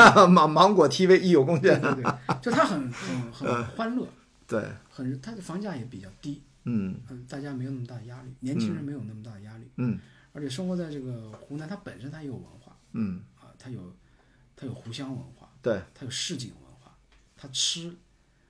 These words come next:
Speaker 2: 它生活的有一套它自己的文化，它完全就是他很开心。
Speaker 1: 嗯。
Speaker 2: 对吧？就是你，我，我举的例子就是说，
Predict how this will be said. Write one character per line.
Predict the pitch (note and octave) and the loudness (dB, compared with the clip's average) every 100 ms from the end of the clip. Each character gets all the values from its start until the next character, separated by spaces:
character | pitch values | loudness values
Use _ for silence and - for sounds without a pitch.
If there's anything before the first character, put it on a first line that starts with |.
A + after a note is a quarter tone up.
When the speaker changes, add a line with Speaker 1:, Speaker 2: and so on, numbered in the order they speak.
| _ _ | _ _
Speaker 2:
它 | - | -14
生 | C3 F3+ F3+ | -8 -4 -4
活 | C#3+ | -6
的 | A2 A2+ | -14 -18
有 | - | -18
一 | F2+ | -20
套 | - - - - _ | -18 -16 -16 -16 _
它 | - | -20
自 | B2+ | -16
己 | A#2+ | -16
的 | F2+ | -18
文 | - | -20
化， | - - | -20 -20
它 | F3 | -20
完 | F3 C4 | -14 -12
全 | A3 A3 | -12 -12
就 | F3+ | -14
是 | C#3+ | -14
他 | B2+ | -14
很 | D3+ G#2 | -16 -16
开 | A2 | -16
心。 | G#2+ B2 _ - | -16 -18 _ -6
Speaker 1:
嗯。 | A#2+ A2 F2+ - _ _ | -2 -2 -4 -12 _ _
Speaker 2:
对 | - | -14
吧？ | A#2+ - _ _ _ _ _ - | -14 -14 _ _ _ _ _ -12
就 | B3 | -6
是 | |
你， | A#3 D3+ - - - _ | -2 -2 -4 -12 -20 _
我， | - D#3+ | -12 -4
我 | F#3+ | -4
举 | G#3 C3 | -4 -6
的 | C3+ | -6
例 | G#3+ | -6
子 | F#3 C#3 | -8 -8
就 | D3 | -10
是 | |
说， | C3 D#3+ | -12 -14